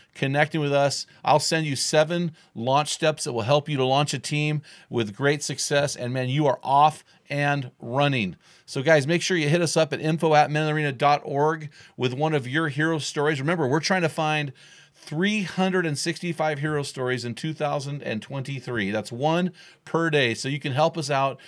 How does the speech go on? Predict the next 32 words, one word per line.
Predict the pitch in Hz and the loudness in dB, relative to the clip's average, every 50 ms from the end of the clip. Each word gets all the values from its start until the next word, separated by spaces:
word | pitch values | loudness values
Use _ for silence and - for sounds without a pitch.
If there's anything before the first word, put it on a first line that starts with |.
| - - _ | -20 -14 _
by | - 127 120 | 0 0 0
sharing | - - 143 139 131 123 | 0 0 0 0 2 2
your | 127 151 190 214 | 4 4 4 4
story | 196 - 175 156 147 139 | 4 2 0 0 2 2
of | 127 - | 0 -2
transformation. | - - 139 131 123 - - 127 123 123 123 - - 131 123 120 104 - - - - - _ | -2 -2 -2 -2 -2 -4 -4 -2 -2 -2 -2 -2 -4 -4 -4 -6 -8 -12 -20 -20 -20 -10 _
We'd | 123 120 | -4 2
love | 135 139 135 | 2 2 2
to | 135 127 | 2 0
highlight | 117 120 139 143 147 147 147 139 135 - - | 0 2 2 2 4 4 4 2 2 0 -2
you, | 143 143 139 143 139 - - - _ | -2 -2 -2 -2 -4 -8 -14 -20 _
and | - 110 117 | -6 -4 -2
we | 123 | 0
love | 127 123 113 | 0 0 0
to | 110 | -2
put | 101 - 131 120 | -4 -6 -6 -6
Jesus | 110 107 113 110 104 104 107 - | -4 -4 -4 -4 -4 -4 -6 -4
on | 110 107 104 | -4 -4 -4
display. | 104 - - - 110 101 95 95 | -4 -8 -6 -4 -2 -2 -2 -2
So | - 120 113 | -4 -2 0
guys, | 135 127 117 - | 2 2 2 2
stay | - 175 175 175 | 0 2 2 2
tuned | 160 - 185 180 175 151 | 2 0 -2 -2 -2 -2
to | 156 | -2
the | 151 | -2
end | 170 165 | 0 -2
of | 160 147 | -2 -2
this | 143 - 139 | -4 -6 -6
interview | 147 165 170 156 170 175 180 180 175 180 - - - _ | -4 -4 -4 -4 -2 0 0 0 -2 -4 -10 -20 -20 _
when | - 113 113 | -6 -2 2
I | 120 123 131 131 | 2 4 2 2
unveil | 135 131 123 113 123 127 123 127 123 120 120 113 - | 2 -2 -2 0 2 2 4 6 4 4 4 2 -2